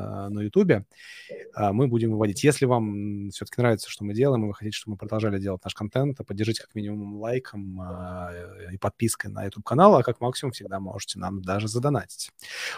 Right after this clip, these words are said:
Окей, возвращаясь к вопросам, м, э, про налоги вот начали разговаривать. Как раз-таки, кстати, очень интересно. Я, опять-таки, где-то на просторах Facebook или еще где-то услышал, э, что, э, или даже прочитал, а, возможно, даже у Антона Антича, если не ошибаюсь, не помню,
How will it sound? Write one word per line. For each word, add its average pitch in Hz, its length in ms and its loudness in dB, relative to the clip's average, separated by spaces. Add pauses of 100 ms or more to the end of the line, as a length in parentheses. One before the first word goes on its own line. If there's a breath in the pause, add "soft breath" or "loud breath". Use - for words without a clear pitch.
Окей, 165 260 12
возвращаясь 143 460 12
к - 100 -6
вопросам, 110 800 8
м, 104 160 4
э, 98 40 2
про 135 180 10
налоги 131 280 12
вот 95 200 -2
начали 104 220 0
разговаривать. 127 420 8
Как - 120 -16
раз-таки, - 240 2
кстати, - 220 -2
очень 123 160 0
интересно. 143 360 -2
Я, 117 300 6
опять-таки, 110 360 0
где-то 104 500 0 (200)
на 113 280 -6
просторах - 360 -4
Facebook 110 420 2
или 101 60 2
еще 104 200 0
где-то 113 260 0
услышал, 160 460 2 (800 loud breath)
э, 113 240 2
что, 107 460 2
э, - 80 -4
или 113 420 -2
даже 107 180 6
прочитал, - 520 2
а, 104 60 2
возможно, 107 440 2
даже 98 340 0
у 95 140 -2
Антона 98 360 -2
Антича, 117 300 2
если 127 200 0
не 131 60 4
ошибаюсь, 120 560 4
не 120 240 -2
помню, 110 360 -4